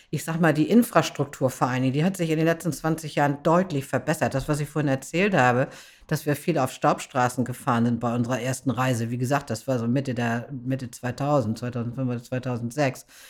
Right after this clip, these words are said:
Das sind heutzutage alles super ausgebaute Straßen und, äh, mit Busverbindungen. Und die meisten Leute fahren dann per Bus und der kostet auch, kostet nur sehr wenig Geld. Das heißt,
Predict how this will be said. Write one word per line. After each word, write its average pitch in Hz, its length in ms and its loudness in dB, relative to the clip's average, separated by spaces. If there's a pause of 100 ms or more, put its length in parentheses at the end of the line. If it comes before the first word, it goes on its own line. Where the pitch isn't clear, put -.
(260)
Das - 160 -4
sind 151 160 2
heutzutage 147 580 2
alles 151 260 0
super 160 280 2
ausgebaute 143 580 0
Straßen 131 720 -4 (460)
und, 135 680 4
äh, 135 320 2
mit 147 180 2
Busverbindungen. 117 1080 2
Und 135 320 0
die 135 40 -2
meisten 143 300 0
Leute 135 240 4
fahren 131 240 2
dann 123 180 2
per 135 140 0
Bus 135 300 0
und 120 120 -4
der 123 60 -4
kostet 139 320 -8
auch, 123 80 -4 (140)
kostet - 320 -8
nur 127 160 2
sehr 131 180 0
wenig 131 300 0
Geld. 120 280 4
Das 123 160 -4
heißt, 139 220 0